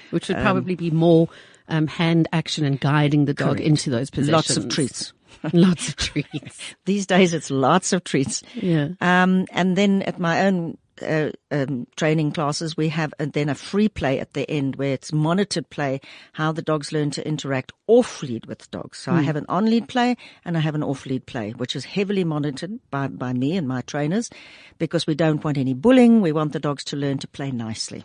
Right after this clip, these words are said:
Speaker 1: Yeah, because as little as they are at that age, they, they have a growl, they have a
Speaker 2: Oh,
Speaker 1: temper.
Speaker 2: absolutely.
Speaker 1: <laughs>
Speaker 2: Absolutely. And you'll be amazed how many eight-week-old puppies come in and they go grrr, and they're growling at other dogs and
Speaker 1: Yeah.
Speaker 2: doing all sorts of things. So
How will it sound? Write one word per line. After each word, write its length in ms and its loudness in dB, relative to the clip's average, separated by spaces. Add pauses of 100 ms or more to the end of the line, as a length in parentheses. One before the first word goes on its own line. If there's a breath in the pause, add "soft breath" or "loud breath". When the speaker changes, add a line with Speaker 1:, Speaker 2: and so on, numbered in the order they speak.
Speaker 1:
Yeah, 300 0 (360 loud breath)
because 220 -2
as 100 0
little 300 2
as 120 4
they 200 2
are 200 4
at 100 0
that 180 -2
age, 460 -2 (240)
they, 380 2
they 280 2
have 220 0
a 60 4
growl, 580 6
they 160 4
have 160 4
a 80 2
Speaker 2:
Oh, 20 2
Speaker 1:
temper. 300 6
Speaker 2:
absolutely. 720 4 (140)
Speaker 1:
<laughs> 140 4
Speaker 2:
Absolutely. 520 0
And 200 2 (280 loud breath)
you'll 180 6
be 140 4
amazed 420 6
how 160 0
many 480 2 (120)
eight-week-old 540 2
puppies 380 -2
come 260 -2
in 140 2
and 140 0
they 100 -2
go 180 -4
grrr, 580 -2
and 120 4
they're 80 2
growling 460 2
at 100 -4
other 180 -2
dogs 500 2
and 400 -4
Speaker 1:
Yeah. 180 4
Speaker 2:
doing 200 2
all 120 -2
sorts 220 -6
of 80 -10
things. 320 -2
So 200 2